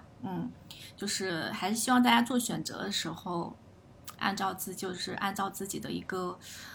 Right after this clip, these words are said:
呃，先了解清楚自己是什么样的人，再去做决定，然后想清楚自己的目的是什么，再去做决定，然后做了的决定就不要后悔。对，嗯。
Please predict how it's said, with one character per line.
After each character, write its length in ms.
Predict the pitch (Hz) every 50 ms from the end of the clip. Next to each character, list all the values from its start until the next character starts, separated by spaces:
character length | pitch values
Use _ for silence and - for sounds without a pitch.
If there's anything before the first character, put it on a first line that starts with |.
| - - -
呃， 360 | 180 175 170 170 170 165 165 165
先 200 | - - 277 269
了 140 | 233 190
解 140 | 214 214 175
清 160 | - - 254
楚 80 | 226 196
自 160 | - - 247
己 80 | - 165
是 120 | - 208
什 140 | 208 - 160
么 80 | 165 175
样 160 | 202 202 185
的 60 | 175
人， 280 | 165 - - - - -
再 140 | - 214
去 80 | 202 190
做 160 | 170 - 180
决 140 | 170 - - - -
定， 240 | - - - - - - - -
然 120 | 185 175
后 160 | 175 196 196
想 220 | 196 - 170 160 165
清 140 | - 220
楚 80 | 214 196
自 100 | 214 220
己 80 | 214 185
的 80 | -
目 160 | 233 233 240
的 160 | 240 - 196 190
是 140 | - 185
什 120 | 175 - 165
么， 380 | 160 - - 123 - - - - - - - - -
再 120 | - - 175
去 120 | 170 165
做 160 | 165 175 175
决 180 | 170 - - 156
定， 240 | - - 175 170 -
然 140 | - - 165
后 260 | 170 180 170 170 - -
做 160 | - - 240 214
了 100 | 190 175
的 60 | 165
决 140 | 165 - -
定 260 | - 185 180 170 160
就 220 | - 170 170 165 170 165 - - - -
不 60 | -
要 260 | - - - 247 - -
后 180 | - - 254 247
悔。 160 | 240 - - - - - - - - - - - - -
对， 120 | - - - - - - - - - - - - - - -
嗯。 220 | 208 185 180 170